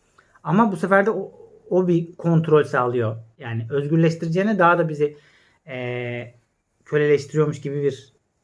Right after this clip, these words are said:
durum alıyor. Veya A K P kafası diyebiliriz. Yani onlar da yenilik, e, umut, e, farklılık idealleriyle geldiler. Ama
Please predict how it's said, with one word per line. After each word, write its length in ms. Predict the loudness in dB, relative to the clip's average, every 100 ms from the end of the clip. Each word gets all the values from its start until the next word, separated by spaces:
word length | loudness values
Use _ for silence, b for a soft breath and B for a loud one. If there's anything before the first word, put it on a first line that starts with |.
| _ _ _
durum 220 | -2 -2
alıyor. 340 | 0 -4 -6 -6
Veya 320 | 2 2 2
A 200 | 0 0
K 160 | 0 2
P 160 | 2
kafası 500 | 0 -6 -8 -10 -12 _ _
diyebiliriz. 380 | -8 -6 -4 -4
Yani 340 | -4 -4 -8 -12 b b b b
onlar 320 | 0 2 4
da 60 | 2
yenilik, 600 | 0 0 0 -2 -6 _ -14
e, 140 | -14 -14 -6
umut, 320 | -2 -4 -6 -20 _ _ _ -14
e, 400 | -10 -8 -8 -10 -12 _ _ _ _ _ _ _ -20
farklılık 720 | -2 -2 0 -2 -2 -2 -16 _ _
idealleriyle 680 | -6 0 2 2 2 0 0
geldiler. 600 | -2 -2 2 2 2 -6 _
Ama 480 | -8 0 2 0 -8